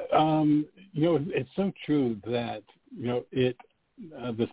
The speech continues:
period really highlighted, um, the importance, um, the, the need for, for that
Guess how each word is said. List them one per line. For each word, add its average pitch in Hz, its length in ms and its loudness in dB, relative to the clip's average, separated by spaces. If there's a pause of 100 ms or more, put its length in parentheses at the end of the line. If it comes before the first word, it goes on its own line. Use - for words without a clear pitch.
(120)
period 135 340 4
really 123 560 2 (240)
highlighted, 113 880 -2 (600)
um, 110 500 -2 (1300)
the 131 200 2
importance, 120 600 0 (400)
um, 107 300 -8 (120)
the, 123 220 -4
the 120 80 -6
need 113 500 -6 (380)
for, 117 240 2 (140)
for 120 120 -4
that 113 280 -6